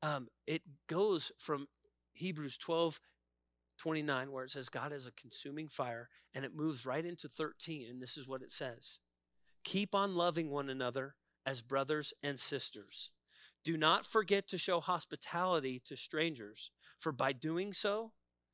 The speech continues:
some people have shown hospitality to angels without knowing it."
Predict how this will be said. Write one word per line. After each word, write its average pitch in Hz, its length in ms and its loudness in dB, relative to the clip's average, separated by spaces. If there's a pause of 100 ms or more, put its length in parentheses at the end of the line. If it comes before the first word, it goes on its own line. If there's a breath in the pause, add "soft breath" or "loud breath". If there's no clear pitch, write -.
(120)
some 208 300 6
people 147 360 -2
have 147 160 0
shown 156 220 -2
hospitality 147 720 0
to - 240 -14
angels 131 480 -2 (200 soft breath)
without 143 440 2 (280)
knowing 120 440 -4
it." - 320 -14